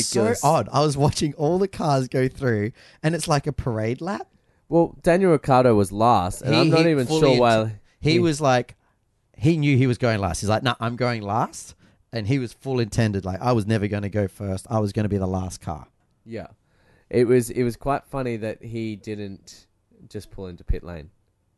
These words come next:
Speaker 1: Because it, they were that far behind the clock. When they come around, is Parabolica.
Speaker 2: Parabolica, yeah. They should have known.
Speaker 1: He could have just pulled straight in the pits because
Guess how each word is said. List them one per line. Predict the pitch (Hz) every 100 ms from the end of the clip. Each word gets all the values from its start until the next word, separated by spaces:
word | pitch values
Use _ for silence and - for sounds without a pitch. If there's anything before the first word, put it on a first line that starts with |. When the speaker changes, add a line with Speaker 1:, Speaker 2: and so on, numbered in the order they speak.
| _ _ _ _ _ _
Speaker 1:
Because | 113 120 113
it, | - 117 104 -
they | 85 113
were | 110
that | 98 120 -
far | _ 120 113
behind | 104 101 107 98
the | 87
clock. | - 107 95 - -
When | 101
they | 110 123
come | - 113
around, | 110 101 95 90 -
is | - 104 _
Parabolica. | - 107 95
Speaker 2:
Parabolica, | 123 113 101 101 104 104
yeah. | 107 95 101 _
They | 127
should | 151 180
have | 151
known. | 160 190 123 87 104 _ _
Speaker 1:
He | 156 151
could | 131 151
have | 131
just | 117 -
pulled | 120 -
straight | 143 143
in | 131
the | 113
pits | - 104 -
because | - 104 107 98